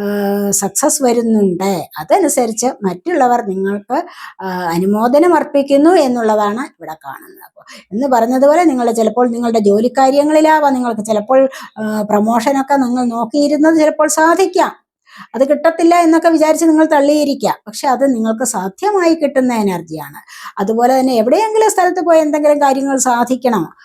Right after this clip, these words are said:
അത് നിങ്ങൾ വിചാരിച്ചിരുന്നത് ചിലപ്പോൾ ഈ ഒരു സമയത്തായിരിക്കാം നിങ്ങൾക്ക് സാധ്യമാകുന്നത്. അതുമല്ല എങ്കിൽ പഠിക്കുന്ന കുട്ടികൾക്ക് ക്ലാസ്സിൽ ഒന്നാമതായിട്ട് വരാം.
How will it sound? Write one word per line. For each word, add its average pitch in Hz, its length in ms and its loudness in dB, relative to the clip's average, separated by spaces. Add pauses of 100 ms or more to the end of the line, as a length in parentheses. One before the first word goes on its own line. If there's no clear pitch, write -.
(140)
അത് 269 200 -4
നിങ്ങൾ 277 220 0
വിചാരിച്ചിരുന്നത് 269 720 2
ചിലപ്പോൾ 240 340 0
ഈ 240 200 2
ഒരു 403 140 2
സമയത്തായിരിക്കാം 254 840 0
നിങ്ങൾക്ക് 214 300 -6
സാധ്യമാകുന്നത്. 175 960 -10 (640)
അതുമല്ല 247 300 0
എങ്കിൽ 285 220 2
പഠിക്കുന്ന 262 440 2
കുട്ടികൾക്ക് 262 540 0
ക്ലാസ്സിൽ 233 300 2
ഒന്നാമതായിട്ട് 254 720 -2
വരാം. 190 320 -4